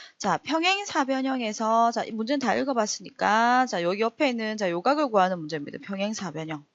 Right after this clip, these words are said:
자, 우리 평행 사변에서 이 각 구하는 거 못하니? 자, 봅시다. 요각이, 역각이 얼마야? 여기지? 여기 얼마야? 오십삼 도. 그렇지?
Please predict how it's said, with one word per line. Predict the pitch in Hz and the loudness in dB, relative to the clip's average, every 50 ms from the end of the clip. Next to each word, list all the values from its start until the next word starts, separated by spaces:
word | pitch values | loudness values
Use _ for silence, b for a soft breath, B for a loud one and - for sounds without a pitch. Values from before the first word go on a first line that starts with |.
| _ _ B B B B B B B B B B B - | _ _ B B B B B B B B B B B -6
자, | - 220 208 190 180 165 160 - - - - | -2 0 2 2 2 2 0 -2 -4 -4 -6
우리 | - 233 269 | -6 -8 -6
평행 | 262 285 320 330 381 415 415 | -2 -2 -2 0 0 -2 -2
사변에서 | - 277 226 214 220 214 - | -2 -2 0 0 -2 -2 -4
이 | - | -6
각 | 254 277 - | -6 -6 -4
구하는 | - - 180 185 214 233 | -4 -4 -4 -2 -4 -4
거 | 208 165 | -6 -6
못하니? | 160 165 - 233 254 269 254 190 190 202 220 240 233 - | -8 -6 -4 -4 -2 -2 -2 -4 -6 -8 -8 -10 -10 -6
자, | - 175 | -6 -4
봅시다. | 165 190 202 - - - 151 B B B B B B B - | -4 -4 -4 -2 0 0 0 B B B B B B B 2
요각이, | 196 220 240 311 320 294 302 | 6 8 10 10 10 8 6
역각이 | 269 269 - 269 269 254 247 | 4 6 4 4 4 6 4
얼마야? | 208 160 151 160 - 87 87 - - - | 4 2 2 2 4 4 4 2 2 0
여기지? | 202 233 220 233 - 165 160 165 170 - - | 0 0 0 -2 -2 -2 -4 -4 -6 -10 -8
여기 | 208 208 226 233 | -6 -4 -2 0
얼마야? | 208 156 151 156 160 165 170 165 156 151 - | 0 0 2 2 2 4 4 4 4 2 0
오십삼 | - - 165 170 180 233 226 - - 190 160 156 156 | -4 -6 -4 -4 -4 -6 -6 -6 -6 -6 -6 -8 -6
도. | 156 185 180 165 160 _ _ _ _ _ _ _ _ _ _ _ _ _ _ _ _ _ _ _ _ _ _ - - | -6 -6 -6 -6 -10 _ _ _ _ _ _ _ _ _ _ _ _ _ _ _ _ _ _ _ _ _ _ -12 -8
그렇지? | 240 269 269 - - 262 277 339 392 | -6 -6 -4 0 2 2 2 2 -2